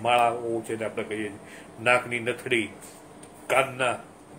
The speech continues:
અ, હાથ પગમાં પહેરવાના, આવા બધા, એટલે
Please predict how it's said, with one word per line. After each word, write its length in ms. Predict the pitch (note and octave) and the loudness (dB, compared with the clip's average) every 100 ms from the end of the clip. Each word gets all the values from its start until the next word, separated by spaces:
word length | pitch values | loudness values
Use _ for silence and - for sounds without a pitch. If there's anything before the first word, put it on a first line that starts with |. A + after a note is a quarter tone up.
| - - D3 | -20 -6 -2
અ, 40 | |
હાથ 340 | D#3 A#2 C#3 | 2 8 8
પગમાં 460 | C#3+ - B2 C3 B2 | 8 4 4 4 4
પહેરવાના, 460 | A#2+ A#2 A#2 A#2 A2 | 4 4 4 2 0
આવા 2000 | - - - - - - - - - - - - - - - - - - C3 C#3+ | -8 -16 -20 -20 -20 -20 -20 -20 -20 -20 -20 -20 -20 -20 -20 -20 -20 -6 6 8
બધા, 220 | C3+ B2+ | 8 6
એટલે 280 | A2 G#2+ A#2 | 2 0 -2